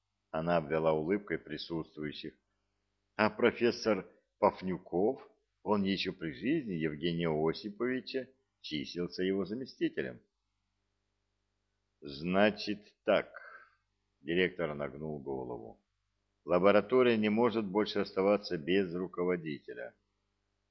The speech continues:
Это непростой вопрос, товарищи. Школа Орта должна жить. Здесь нужен человек, которому близки идеи Евгения Осиповича.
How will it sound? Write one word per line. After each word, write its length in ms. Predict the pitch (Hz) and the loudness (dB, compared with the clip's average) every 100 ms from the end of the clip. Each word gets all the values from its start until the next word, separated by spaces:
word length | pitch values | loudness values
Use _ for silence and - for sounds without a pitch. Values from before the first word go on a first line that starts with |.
| _ | _
Это 260 | 90 98 113 | 2 4 4
непростой 640 | 123 117 147 - - 87 | 2 2 0 0 0 2
вопрос, 420 | 104 117 - 78 - - _ - | 2 -2 -4 -4 -8 -20 _ -4
товарищи. 600 | 92 73 55 - - _ _ _ _ _ _ | 0 0 -2 -14 -20 _ _ _ _ _ _
Школа 720 | - - 92 110 120 107 - - | -10 -6 6 6 8 4 0 4
Орта 560 | 104 131 127 - 85 | 8 8 6 -2 -4
должна 640 | 69 78 78 - 76 87 95 | 2 2 2 -4 -2 0 0
жить. 360 | - 123 120 - _ _ _ _ _ _ _ _ - | -2 -6 -6 -12 _ _ _ _ _ _ _ _ -12
Здесь 480 | 73 65 98 101 98 | -12 2 4 4 0
нужен 380 | 104 92 101 | 0 2 0
человек, 680 | - 98 90 87 92 104 104 _ _ _ | 0 0 2 4 4 2 -4 _ _ _
которому 600 | _ 78 - 87 87 87 85 | _ -8 -2 0 0 0 -2
близки 720 | 69 76 - - 110 117 73 | -4 -8 -8 -12 -6 -6 -6
идеи 340 | 67 85 92 | 0 2 2
Евгения 540 | 90 87 78 87 90 101 | 2 -2 -2 -2 0 2
Осиповича. 960 | 110 90 76 67 64 62 58 - 57 | 2 0 -8 -12 -10 -10 -12 -16 -18